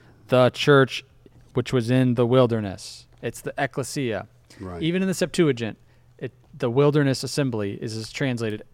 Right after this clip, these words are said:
Speaker 1: or is, uh, is that we use the word ecclesia. It's the same group. It's the assembly. It means the people of God that are assembled, right? So we use the n-, modern day word church,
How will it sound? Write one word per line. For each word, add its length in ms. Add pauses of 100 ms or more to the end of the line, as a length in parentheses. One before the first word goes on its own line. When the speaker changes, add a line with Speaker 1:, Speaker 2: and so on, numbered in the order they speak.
Speaker 1:
or 100
is, 180
uh, 340 (300)
is 240
that 140
we 80
use 200
the 100
word 160
ecclesia. 640 (760)
It's 120
the 80
same 260
group. 220
It's 100
the 140
assembly. 380
It 60
means 200
the 80
people 320
of 100
God 380
that 80
are 100
assembled, 640
right? 240 (440)
So 180
we 160
use 280
the 140
n-, 120
modern 260
day 220
word 320
church, 680